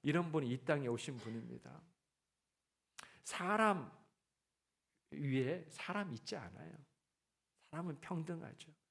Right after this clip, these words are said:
위에 계신 분은 하나님밖에 없습니다. 하나님을 바라보면서 나는 낮아지지만 하나님 안에서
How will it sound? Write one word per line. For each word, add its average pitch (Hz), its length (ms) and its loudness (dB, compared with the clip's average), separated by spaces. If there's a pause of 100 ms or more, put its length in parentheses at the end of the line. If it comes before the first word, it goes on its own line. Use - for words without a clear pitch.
(400)
위에 151 280 6
계신 135 360 0
분은 117 220 -6
하나님밖에 185 680 -6
없습니다. - 420 -12 (840)
하나님을 170 460 2
바라보면서 113 840 -4 (400)
나는 143 340 2
낮아지지만 131 800 -4 (360)
하나님 190 380 -2
안에서 120 520 -4